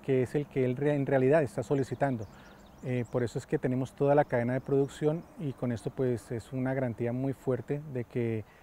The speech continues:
de que nuestro material no es contaminado ni que viene de otro lugar, eh, al cual, pues, eh, no sabemos su procedencia o no sabemos, eh, qué tipo de material sea. Eh, aquí cargamos, aquí esto, cosechamos todo,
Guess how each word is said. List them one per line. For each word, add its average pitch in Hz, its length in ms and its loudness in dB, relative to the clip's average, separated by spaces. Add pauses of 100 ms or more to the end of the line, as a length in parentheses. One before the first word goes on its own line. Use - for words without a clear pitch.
(440)
de 127 100 0
que - 120 -4
nuestro 123 280 -4
material 120 420 0
no 127 340 0
es 123 140 -2
contaminado 123 720 -2
ni 131 100 -2
que 123 140 -2
viene 117 240 0
de 123 80 0
otro 127 220 -4
lugar, 117 320 0
eh, 120 320 -2
al 117 200 -4
cual, 110 280 -4
pues, 120 420 -4 (500)
eh, 113 400 -4
no 117 120 -2
sabemos 123 280 -2
su - 80 -14
procedencia 120 800 -2
o 107 160 -2
no 107 140 -6
sabemos, 120 560 -2
eh, 117 160 -2
qué 127 100 -2
tipo 127 300 -4
de 123 80 2
material 113 400 -4
sea. 131 280 0 (600)
Eh, 117 400 -4 (120)
aquí 127 180 -6
cargamos, 120 540 0
aquí 117 300 -2
esto, 113 420 -6 (180)
cosechamos 123 540 -4
todo, 151 260 2